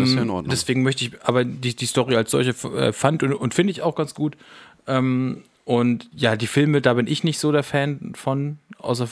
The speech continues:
Speaker 2: äh, vielleicht ein, zwei Teilen, aber ansonsten, äh, finde ich die, die Filme halt nicht so gut.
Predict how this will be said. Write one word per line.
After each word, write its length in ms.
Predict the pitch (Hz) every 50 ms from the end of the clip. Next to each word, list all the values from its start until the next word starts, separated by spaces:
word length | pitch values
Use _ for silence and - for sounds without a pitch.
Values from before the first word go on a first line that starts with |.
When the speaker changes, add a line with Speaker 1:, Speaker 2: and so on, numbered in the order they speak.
| - - -
Speaker 2:
äh, 260 | 120 131 123 120 113
vielleicht 220 | 120 117 113 120
ein, 180 | - 123 127 120
zwei 240 | - - 123 120 117
Teilen, 460 | - - 117 120 123 123 127 123 117
aber 260 | 113 110 110 113 110 - - - - - - - - _ _ _ -
ansonsten, 420 | - 127 120 131 127 127 - - 123 - - -
äh, 140 | 139 131 117
finde 180 | - 131 127
ich 80 | 120 117
die, 160 | - 123 117 117
die 120 | - 120
Filme 280 | - - 131 135 127 117
halt 200 | 120 117 - 123
nicht 100 | 113 -
so 80 | 127
gut. 220 | 113 120 120 120